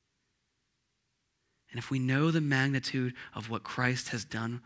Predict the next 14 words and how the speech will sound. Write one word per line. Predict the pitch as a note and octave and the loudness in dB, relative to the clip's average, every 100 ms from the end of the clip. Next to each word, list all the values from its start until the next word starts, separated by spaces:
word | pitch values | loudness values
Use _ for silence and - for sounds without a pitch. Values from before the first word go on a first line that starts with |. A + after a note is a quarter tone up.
| - | -14
for | - - C3 - | -10 -4 -4 -2
us, | C#3 D3 - - - _ _ _ _ _ _ _ _ _ _ - | -2 -2 -6 -8 -12 _ _ _ _ _ _ _ _ _ _ -10
we'll | A2 | -6
know | A2 A#2 | -4 -4
the | G#2+ | -4
heart | - G#2+ | -4 -6
of | G#2 | -6
God | - F#2+ G2 G2 | -8 -8 -8 -8
and | F#2+ | -10
we | G2 | -10
will | |
know | G2 F#2+ G2 | -10 -10 -10
him | - - - | -12 -12 -16
more. | - - | -18 -18